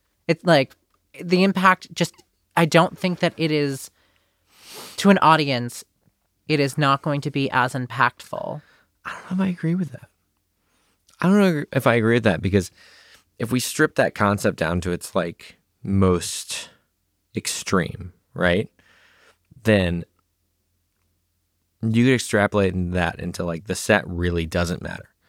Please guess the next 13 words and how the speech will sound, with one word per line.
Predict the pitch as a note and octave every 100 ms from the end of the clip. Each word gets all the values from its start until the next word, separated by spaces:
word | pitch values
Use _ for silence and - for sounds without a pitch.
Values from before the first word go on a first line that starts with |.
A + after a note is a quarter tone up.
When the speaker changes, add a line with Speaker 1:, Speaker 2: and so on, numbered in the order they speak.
| _ _ _
Speaker 2:
So | - - F2
why | E2
have | D#2+ D#2+
a |
set | - - E2
at | D#2+
all? | D#2+ - _ _ _ _ - - _ _ -
Speaker 1:
I | D4
wouldn't | F4+ F#4
say | - G3+
it | F3+
doesn't | D#3+ D3+ C3 C3
matter. | C3 C#3 - - -